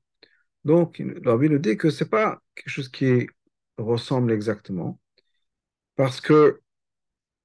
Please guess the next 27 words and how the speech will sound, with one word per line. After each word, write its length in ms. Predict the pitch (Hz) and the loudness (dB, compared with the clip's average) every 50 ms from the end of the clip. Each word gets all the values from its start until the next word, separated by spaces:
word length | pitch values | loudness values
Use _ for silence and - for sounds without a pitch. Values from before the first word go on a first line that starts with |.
| _ | _
quand 440 | - - 185 196 185 160 131 127 - _ _ _ _ _ _ _ - | 0 2 4 4 4 2 0 -2 -6 _ _ _ _ _ _ _ -10
on 80 | 113 | -10
parle 400 | 104 - 139 135 131 123 107 98 | -8 -4 -2 0 2 2 0 -2
de, 260 | 90 98 98 92 - - | -4 -6 -8 -8 -8 -10
de 240 | - - 123 78 82 | -14 -16 -16 -16 -16
diriger 500 | 87 - 107 110 110 113 104 113 135 123 | -12 -8 -6 -4 -2 -2 2 4 4 4
le 140 | 107 101 - | 4 2 -2
pays, 400 | - 104 123 175 202 180 151 _ _ _ _ _ _ _ _ _ _ _ _ _ - | 0 0 2 2 2 0 -4 _ _ _ _ _ _ _ _ _ _ _ _ _ -20
ça 200 | - - - 123 | -12 -6 -6 -2
peut 120 | 123 175 | 0 0
être 180 | - - - - | 0 0 0 -4
aussi 240 | 170 160 196 190 | -4 -2 0 -2
d'une 80 | 175 165 | -2 -2
certaine 360 | - - 165 156 - 165 156 | -2 -2 -4 -2 -2 -2 -2
manière 520 | 151 147 147 147 156 170 180 185 185 - - _ _ _ _ _ _ _ _ | 0 0 0 0 0 0 0 -2 -2 -6 -8 _ _ _ _ _ _ _ _
s'occuper 560 | - - - - 156 - - 135 127 170 151 | -20 -14 -8 -8 -8 -6 -6 -2 2 2 2
de 80 | 139 | 2
tous 160 | 127 123 - 139 | 0 -2 -2 0
les 100 | 135 123 | 0 0
besoins 280 | 123 120 113 120 117 | 0 0 0 0 -2
du, 120 | 113 104 104 | -2 -4 -6
pa-, 140 | - - - | -8 -12 -14
du, 200 | - 117 - - | -14 -12 -14 -14
du 160 | - 92 - | -12 -12 -4
pays, 260 | - 139 175 185 170 | 0 0 2 2 0
c'est 160 | - - 110 | -2 -6 -8
vrai, 300 | 101 139 175 185 175 165 | -4 0 0 0 0 -2